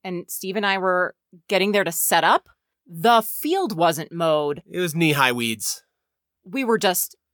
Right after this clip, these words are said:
Speaker 1: so embarrassed. We had people who had paid to come to this camp, and there are weeds everywhere. It was humiliating.
Speaker 2: Right. So this is why my tone when speaking with the principal about this was not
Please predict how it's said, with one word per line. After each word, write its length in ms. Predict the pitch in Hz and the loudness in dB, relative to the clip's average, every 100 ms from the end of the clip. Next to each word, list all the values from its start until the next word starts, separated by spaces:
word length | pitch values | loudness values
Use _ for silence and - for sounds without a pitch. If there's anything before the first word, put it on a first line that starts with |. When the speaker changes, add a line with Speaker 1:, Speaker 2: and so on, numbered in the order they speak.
| _ _ _ | _ _ _
Speaker 1:
so 360 | - - 262 214 | -6 0 2 2
embarrassed. 580 | 165 143 135 - - - | 2 0 0 -2 -4 -8
We 140 | 240 | -6
had 200 | 262 269 | 0 0
people 360 | 277 254 240 226 | 0 -6 -4 -2
who 100 | 214 | -2
had 120 | 170 | -4
paid 380 | - 302 320 165 | -6 -6 -6 -6
to 60 | - | -6
come 180 | 254 | -4
to 80 | 226 | -2
this 140 | 170 - | -2 -6
camp, 420 | 254 208 147 _ _ _ _ | -6 -4 -4 _ _ _ _
and 320 | 226 220 202 - _ _ _ | 0 2 2 -4 _ _ _
there 300 | 175 220 185 | 2 4 4
are 100 | 175 | 2
weeds 380 | 175 254 160 | -2 -2 -2
everywhere. 500 | 185 160 151 - - _ _ _ | -2 -4 -6 -10 -12 _ _ _
It 180 | 254 226 | -2 -2
was 460 | 190 180 143 139 - _ _ | 2 2 2 -4 -10 _ _
humiliating. 1160 | - 180 175 185 214 214 165 139 113 92 98 196 _ _ _ _ | -8 -6 0 2 4 4 2 -4 -8 -10 -14 -20 _ _ _ _
Speaker 2:
Right. 360 | 139 143 104 - _ _ _ | -2 0 -2 -6 _ _ _
So 200 | - 170 | -10 -6
this 200 | 165 202 | -4 -4
is 140 | 185 | -4
why 240 | 147 143 139 | -2 0 2
my 200 | 127 117 | 0 -4
tone 640 | - 226 214 202 196 170 | -4 0 2 4 0 -4
when 180 | 135 127 | -8 -8
speaking 300 | - 131 131 | -10 -10 -10
with 120 | 127 | -10
the 60 | |
principal 440 | 135 - 208 202 180 | -10 -8 -4 -2 0
about 240 | 160 156 | 0 0
this 280 | 151 147 - - _ _ _ | -2 -4 -6 -14 _ _ _
was 220 | 139 127 | -12 -8
not 380 | 143 143 139 139 | 0 2 2 0